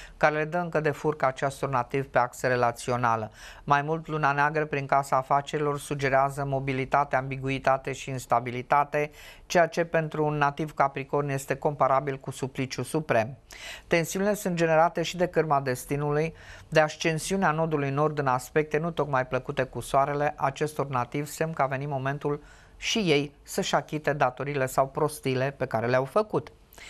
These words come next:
Una din marile capcane în care au căzut sau sunt la un pas să cadă este cea a iubirii. Iată că se repetă povestea de acum trei săptămâni.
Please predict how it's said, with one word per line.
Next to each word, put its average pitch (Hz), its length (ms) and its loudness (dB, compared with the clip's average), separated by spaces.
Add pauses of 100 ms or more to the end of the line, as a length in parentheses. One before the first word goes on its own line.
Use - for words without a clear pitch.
(260)
Una 226 180 6
din 226 160 -2
marile 196 300 4
capcane 170 460 2
în 131 80 -4
care 123 180 2
au 120 100 2
căzut 135 380 -4
sau - 420 -2
sunt 240 220 -4
la 170 80 4
un 123 100 0
pas 139 260 2
să 123 100 -10
cadă 143 460 0
este 135 380 -2
cea 131 220 0
a 123 60 2
iubirii. 147 540 -4 (460)
Iată 151 300 2
că 160 100 -2
se 147 160 0
repetă 135 320 0
povestea 131 460 -2
de 120 60 -2
acum 131 260 -4
trei 139 180 0
săptămâni. 120 680 -4